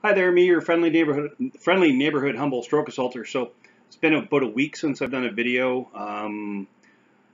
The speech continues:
so this is gonna be a comments and res-, questions response video. Uh, it's been about a month and a bit, two months since I've done one of those. I just noticed as of thirty seconds ago, I'm at a hundred and twenty-three subscribers, so I'm up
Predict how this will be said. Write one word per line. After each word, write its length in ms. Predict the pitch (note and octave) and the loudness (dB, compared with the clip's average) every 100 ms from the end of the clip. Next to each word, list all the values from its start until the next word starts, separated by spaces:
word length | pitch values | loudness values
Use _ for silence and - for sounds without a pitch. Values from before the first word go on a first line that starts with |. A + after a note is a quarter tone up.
| _ | _
so 180 | - A#2+ | -8 -6
this 140 | B2 | -4
is 80 | B2 | -4
gonna 120 | C#3 | -2
be 300 | B2+ A#2+ A2 | -2 -2 -2
a 40 | G#2+ | -6
comments 840 | - C3+ B2+ A2+ - - - - A#2+ | -4 -2 -2 -6 -12 -20 -20 -20 -14
and 320 | G#2+ G#2 G2+ _ _ - | -12 -12 -14 _ _ -12
res-, 240 | A2 - - | -12 -12 -4
questions 460 | - C3 - B2 | -2 -2 -4 -8
response 340 | A2 - D3+ C#3+ | -8 -4 -4 -4
video. 360 | D3+ D3+ D3+ C#3+ _ _ - | -2 0 -2 -4 _ _ -20
Uh, 60 | - - - _ _ _ | -20 -20 -20 _ _ _
it's 100 | _ | _
been 120 | - | -6
about 160 | C#3+ A#2+ | -4 -4
a 40 | |
month 300 | G#2 A#2 C3 | -4 -6 -6
and 80 | A#2+ | -8
a 20 | |
bit, 300 | G#2 C3 - | -6 -8 -8
two 100 | - | -8
months 220 | B2 A#2+ - | -8 -8 -12
since 160 | G2 | -16
I've 160 | F#2 - | -18 -8
done 260 | A#2+ B2 | -6 -4
one 140 | A#2+ B2 | -4 -6
of 80 | A#2 | -2
those. 400 | A#2+ A#2+ A#2 _ _ _ _ _ _ _ - | 0 0 -6 _ _ _ _ _ _ _ -10
I 60 | A2+ | -4
just 180 | D3+ E3 | 0 6
noticed 380 | F3 E3+ - | 6 4 -2
as 300 | C3+ D#3 C#3+ | 0 0 4
of 280 | D#3+ D3 A#2 - - _ _ _ _ _ _ _ _ - | 2 2 -4 -18 -20 _ _ _ _ _ _ _ _ 0
thirty 240 | E3 D#3 | 0 0
seconds 400 | D3 D#3 E3+ D#3+ | 0 0 0 -2
ago, 360 | D3+ E3+ F3+ - _ _ _ | 0 0 -2 -8 _ _ _
I'm 200 | C#3+ D#3 | -2 0
at 80 | D#3 | 0
a 40 | |
hundred 320 | - D#3 D3+ C#3 | 0 0 0 0
and 160 | C3+ | -2
twenty-three 580 | - C#3+ C3 A#2 C3 B2+ | -2 -4 -4 -4 -6 -8
subscribers, 680 | - G#2 - A2+ A2 C3 - | -8 -16 -6 -4 -4 -6 -6
so 140 | C#3+ | -4
I'm 180 | C#3+ C#3+ | -4 -2
up 280 | - D3+ | -4 -4